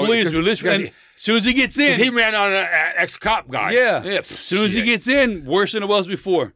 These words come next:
Speaker 2: Yeah. He's a crazy guy. They're all, I mean, I, you look around and say, "What are these people voting for?"
Speaker 1: Yes,
Speaker 2: Of course,
Speaker 1: I
Speaker 2: you know, I mean,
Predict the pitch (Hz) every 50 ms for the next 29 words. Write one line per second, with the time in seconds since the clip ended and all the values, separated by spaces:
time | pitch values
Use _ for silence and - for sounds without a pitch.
0 | _ _ - 110 98 80 - _ _ _ _ _ _ _ _ - 123 117 101 87
1 | - 95 90 87 85 80 78 78 78 80 85 117 135 165 180 151 104 87 - -
2 | - - - - _ - - - - 143 143 156 170 196 196 - 143 - - _
3 | _ _ _ - - - _ - 160 202 175 156 147 - 180 185 156 123 117 104
4 | 139 175 202 196 185 139 123 - 160 156 131 110 101 98 139 175 160 131 101 -
5 | 90 82 76 73 - - - - 190 - 233 240 214 - 226 226 220 214 226 240
6 | 254 247 208